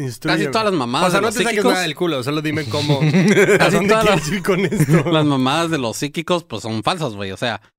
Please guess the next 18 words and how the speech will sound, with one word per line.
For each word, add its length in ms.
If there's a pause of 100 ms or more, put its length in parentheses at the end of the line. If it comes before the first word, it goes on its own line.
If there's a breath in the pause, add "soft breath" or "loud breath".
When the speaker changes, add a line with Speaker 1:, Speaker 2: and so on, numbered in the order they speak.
(220)
Speaker 2:
lo 140
que 100
le 100
llaman 260
ellos 260
cold 380
readings 560
es 160
básicamente 600
nada 240
más 520
observar 680
cómo 720
se 200
comporta 560
gente 420
cuando 300
estás 460